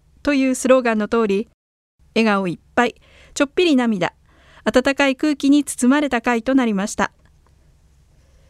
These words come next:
この会を通して、五年生は、これから最上級生として学校を引っ張っていくぞという思いが膨らみ、次期リーダーとして頼もしい姿を見せてくれました。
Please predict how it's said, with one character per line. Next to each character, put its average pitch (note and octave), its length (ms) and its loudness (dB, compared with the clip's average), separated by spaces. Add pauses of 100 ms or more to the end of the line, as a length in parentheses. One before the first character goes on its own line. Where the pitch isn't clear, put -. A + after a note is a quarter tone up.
(260)
こ C4 120 2
の D4+ 120 6
会 E4 280 0
を C#4+ 100 -2
通 C#4+ 220 -2
し - 120 -10
て、 A#3 220 0 (240)
五 G3+ 100 0
年 B3+ 240 2
生 G#3+ 260 -2
は、 G#3 240 -2 (520)
こ B3 100 0
れ C#4 100 2
か C4+ 160 -2
ら B3 180 0
最 D4 360 -2
上 D#4+ 200 0
級 D#4+ 220 -2
生 C#4 200 -2
と A3 120 -4
し - 100 -8
て - 300 -2
学 - 240 -6
校 A#3 220 2
を G#3+ 80 0
引 E3+ 140 -4
っ - 100 -10
張 C4 100 0
っ C#4+ 60 -6
て B3 140 -2
い B3 60 -4
く C4 140 -4
ぞ D4 200 0
と C#4 180 -2
い A3 200 0
う - 80 -4
思 A3+ 220 2
い B3 100 0
が B3+ 140 0
膨 - 220 -8
ら F#3+ 140 -2
み、 E3+ 200 -4 (880)
次 A3 120 0
期 G3 140 -2
リ B3 180 0
ー - 20 0
ダ A3+ 160 0
ー - 20 -20
と A3 100 -4
し - 120 -10
て A3 180 0
頼 G#3+ 280 0
も D4+ 140 2
し D#4 220 -2
い C#4+ 40 -2
姿 D4+ 440 -2
を C4 60 2
見 A3 100 0
せ G#3+ 120 -4
て A3+ 120 -4
く - 120 -4
れ F#3 80 -2
ま F#3 120 -4
し - 80 -10
た。 - 140 -6